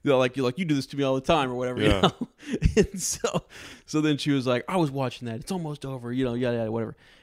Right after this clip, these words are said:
Speaker 1: And she had this bag of, it was either Skittles or M and M's. I can't remember which one it was. It was M and M's.
Speaker 2: Oh, both those sound so good
Speaker 1: It
Speaker 2: right
Speaker 1: was
Speaker 2: now.
Speaker 1: peanut M and M's, I think, actually.
Speaker 2: Oh,
Speaker 1: And
Speaker 2: that's, that's the best kind of M and M.
Speaker 1: I know, so, so
Speaker 2: Oh.
Speaker 1: good.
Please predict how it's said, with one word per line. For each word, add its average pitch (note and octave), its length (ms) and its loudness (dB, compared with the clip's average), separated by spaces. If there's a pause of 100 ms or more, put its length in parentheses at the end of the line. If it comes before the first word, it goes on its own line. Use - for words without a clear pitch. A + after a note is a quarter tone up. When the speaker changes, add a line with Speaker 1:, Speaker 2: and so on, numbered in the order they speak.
(120)
Speaker 1:
And C3+ 280 0
she E3 200 -2
had D#3 200 -4
this B2 140 -10
bag B2+ 580 -6
of, A2+ 460 0
it - 80 -12
was G#2+ 140 -8
either A2+ 100 -4
Skittles E3 960 -6
or - 140 -8
M A2+ 160 -4
and G#2+ 100 -4
M's. G2 220 -8
I - 60 -12
can't - 200 -14
remember G2+ 200 -8
which - 200 -10
one D#2+ 140 -12
it A#1 80 -12
was. - 240 -12
It - 40 -16
was A2+ 140 -10
M G2+ 180 -14
and - 80 -14
M's. C#2 340 -14
Speaker 2:
Oh, - 100 -20
both A2+ 260 -8
those G#2 180 -6
sound E2 280 -8
so F2 300 -4
good E2 200 -4
Speaker 1:
It E2 40 -2
Speaker 2:
right E2 40 0
Speaker 1:
was E2 100 -4
Speaker 2:
now. F#2 280 -6
Speaker 1:
peanut D3 480 -4
M E2+ 100 -16
and C#2 100 -16
M's, - 160 -18
I - 40 -20
think, - 240 -16
actually. - 420 -16
Speaker 2:
Oh, G#2 380 2
Speaker 1:
And G2+ 80 2
Speaker 2:
that's, A#2+ 180 0 (120)
that's C3 160 -8
the C#3 40 -10
best C#3+ 220 -4
kind D3 120 -4
of A#2+ 60 -2
M C3 100 -4
and C3+ 80 -2
M. C3+ 220 -2
Speaker 1:
I B2+ 100 0
know, A#2+ 280 2
so, B2+ 260 -2
so C3 240 2
Speaker 2:
Oh. A2 40 0
Speaker 1:
good. G#2 200 -2